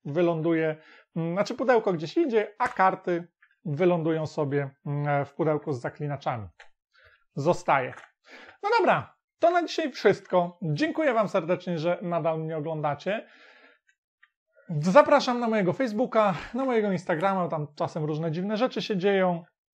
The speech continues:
Głoście dobre słowo o moim kanale, lajkujcie, komentujcie, a przede wszystkim namawiajcie ludzi do grania, bo granie w planszówki, karcianki i inne tego typu rzeczy jest naprawdę fajne i zbliża do siebie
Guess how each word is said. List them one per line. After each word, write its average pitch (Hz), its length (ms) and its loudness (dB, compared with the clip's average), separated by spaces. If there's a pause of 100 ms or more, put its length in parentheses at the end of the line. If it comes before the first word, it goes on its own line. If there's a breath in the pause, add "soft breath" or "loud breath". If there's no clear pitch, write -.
(420)
Głoście 208 380 4
dobre 185 240 2
słowo 185 260 0
o 185 60 0
moim 185 240 -2
kanale, 175 580 -2 (480)
lajkujcie, 175 840 0 (200)
komentujcie, 185 720 0 (320 loud breath)
a 175 100 4
przede 269 320 4
wszystkim 214 440 -6 (220 soft breath)
namawiajcie 208 600 0
ludzi 190 300 -2
do 165 120 0
grania, 202 500 0
bo 202 380 2
granie 180 420 -2
w 175 60 -12
planszówki, 170 640 -6
karcianki 175 600 -4
i 170 160 -4
inne 160 200 -6
tego 151 240 -6
typu 151 280 -8
rzeczy 147 420 -4 (500 soft breath)
jest 220 180 -2
naprawdę 214 400 -2
fajne 208 380 -4
i 170 40 0
zbliża 165 360 -4
do 156 80 -2
siebie 147 400 -4